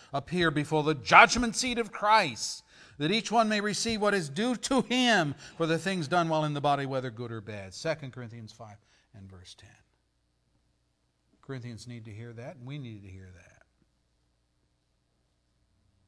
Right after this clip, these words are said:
Jesus put it this way, "Moreover, the Father," God the Father, "judges," listen, "no one."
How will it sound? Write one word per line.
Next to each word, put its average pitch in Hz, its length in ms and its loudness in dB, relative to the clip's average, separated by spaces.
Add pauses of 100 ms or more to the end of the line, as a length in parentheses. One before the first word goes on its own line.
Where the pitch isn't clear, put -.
(960)
Jesus 131 380 -4
put 135 160 -6
it 127 80 -10
this 151 200 -6
way, 104 140 -10
"Moreover, 175 800 8 (220)
the 160 100 0
Father," 196 1000 12 (680)
God 123 320 -2 (180)
the - 80 -16
Father, 107 480 -10 (300)
"judges," 190 600 8
listen, 131 320 -6 (460)
"no 202 560 -2
one." 98 800 -14